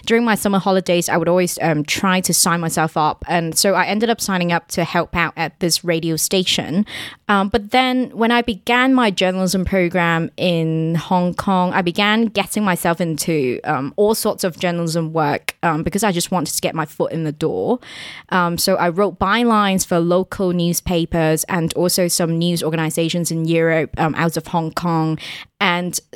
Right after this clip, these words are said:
um, so during my early days, I was doing a lot of things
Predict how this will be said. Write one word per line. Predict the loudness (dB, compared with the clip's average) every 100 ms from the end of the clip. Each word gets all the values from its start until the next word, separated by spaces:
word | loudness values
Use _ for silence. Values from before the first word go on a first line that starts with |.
| -2
um, | 0 0
so | 0 0
during | 2 2 4
my | 2 2
early | 2 2 2
days, | 2 2 2
I | 2
was | 2
doing | 2 2
a | 2
lot | 2
of | -2 -2
things | -2 0 0 -2